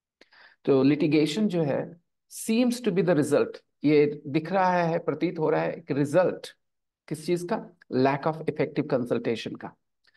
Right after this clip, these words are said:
Lack of effective consultation का रिजल्ट दिख रहा है ये केस, ये लिटिगेशन। तो लिटिगेशन के बारे में एक्स्ट्रा जानकारी दी गई है यहाँ concerning से,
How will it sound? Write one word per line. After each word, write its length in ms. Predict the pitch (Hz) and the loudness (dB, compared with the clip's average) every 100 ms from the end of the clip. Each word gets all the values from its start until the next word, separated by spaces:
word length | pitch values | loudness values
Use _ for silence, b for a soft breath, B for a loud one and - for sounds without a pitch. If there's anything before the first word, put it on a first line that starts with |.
| B B 165 | B B 2
Lack 320 | 135 156 196 | 2 2 -2
of 100 | 180 - | -2 -6
effective 400 | - 156 - 190 175 | -4 -2 -2 0 0
consultation 600 | 156 160 156 165 208 202 | 0 0 0 -2 -2 0
का 60 | |
रिजल्ट 340 | 156 147 175 170 | 0 2 2 2
दिख 180 | 131 123 | -2 -2
रहा 100 | 107 | -2
है 80 | |
ये 80 | 113 | -2
केस, 460 | 107 123 123 - _ _ 151 | -6 -10 -10 -14 _ _ -2
ये 100 | 127 | -2
लिटिगेशन। 540 | 123 123 107 101 - _ _ _ _ _ _ b - | 0 -2 -4 -8 -12 _ _ _ _ _ _ b 0
तो 80 | 165 | 4
लिटिगेशन 600 | 170 170 175 185 202 240 | 4 4 4 4 2 2
के 120 | 240 | 2
बारे 460 | 160 131 143 190 | 2 2 4 4
में 400 | 233 240 240 240 | 4 4 2 0
एक्स्ट्रा 280 | - 175 208 | -2 -2 0
जानकारी 480 | 175 175 170 147 156 | 2 0 0 0 0
दी 180 | 151 135 | 2 2
गई 220 | 139 139 | 4 2
है 280 | 131 139 - | 2 0 -2
यहाँ 280 | 127 127 123 | -4 -6 -2
concerning 600 | 135 123 127 120 123 120 | -4 -2 -2 0 -2 -4
से, 320 | - 104 | -4 -4